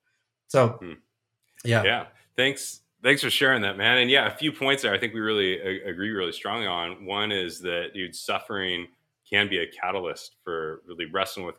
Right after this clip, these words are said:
Speaker 2: God, if, if some people, we wanna call it deconstruction, you know, but, like, kinda going, man, i-, i-, if you've believed a,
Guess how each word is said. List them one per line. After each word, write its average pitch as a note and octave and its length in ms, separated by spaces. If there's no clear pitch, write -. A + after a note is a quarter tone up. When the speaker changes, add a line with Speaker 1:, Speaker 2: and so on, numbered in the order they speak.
Speaker 2:
God, G#2 340
if, F2 160
if E2 120
some F2+ 140
people, F2+ 240
we G2 60
wanna E2+ 200
call - 240
it G2 80
deconstruction, G#2 640
you G2+ 80
know, F#2+ 120
but, F2 120
like, E2 200
kinda F2 160
going, E2+ 200
man, F2+ 240
i-, F#2+ 40
i-, A#2+ 320
if G#2 240
you've F#2+ 160
believed F#2+ 400
a, E2+ 240